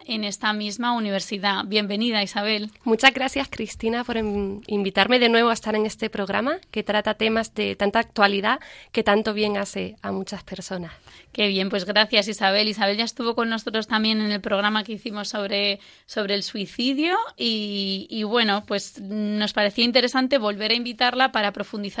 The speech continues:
Speaker 1: un poquito más sobre esta psicología del perdón. Bueno, lo primero, ¿qué te ha parecido también este testimonio que hemos escuchado muy cortito de Irene Villa? ¿Qué te ha parecido a ti como, como investigadora en este campo del perdón?
Speaker 2: Pues me ha encantado que,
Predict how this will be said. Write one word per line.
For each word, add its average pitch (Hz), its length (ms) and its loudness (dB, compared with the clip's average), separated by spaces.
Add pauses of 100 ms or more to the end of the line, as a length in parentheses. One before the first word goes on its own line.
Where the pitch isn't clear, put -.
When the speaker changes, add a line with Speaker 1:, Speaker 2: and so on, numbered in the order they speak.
Speaker 1:
un 226 80 -4
poquito 240 340 -4
más 233 300 -2 (380)
sobre 202 460 4
esta 233 580 2
psicología 220 560 2
del 226 180 0
perdón. 196 480 2
Bueno, 214 220 0
lo 196 140 2
primero, 208 480 -2 (100)
¿qué 226 160 -2
te 240 160 0
ha 226 80 0
parecido 226 540 -2
también 226 480 2 (360)
este 233 440 2
testimonio 240 540 0
que 294 60 -4
hemos 233 180 -4
escuchado 233 380 -2
muy 220 160 -2
cortito 226 600 -2
de 214 100 -2
Irene 208 420 -2
Villa? 233 340 -4
¿Qué - 100 -10
te 247 80 -4
ha 262 40 -2
parecido 262 360 -2
a 240 60 0
ti 214 160 -6
como, 202 480 -4 (340)
como 220 200 0
investigadora 208 680 2
en 226 60 0
este 220 220 -4
campo 208 300 0
del 190 160 2
perdón? 185 460 -4
Speaker 2:
Pues 226 120 -2
me 208 100 6
ha 202 40 8
encantado 240 520 6
que, 196 640 -2